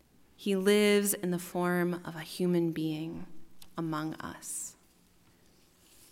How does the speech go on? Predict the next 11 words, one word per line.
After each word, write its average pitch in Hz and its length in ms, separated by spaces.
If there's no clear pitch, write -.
And 202 140
so, 185 560
may 185 220
we, 170 460
like 185 400
Joseph, 180 640
be 196 400
open 180 600
to - 140
these 160 340
dreams. - 760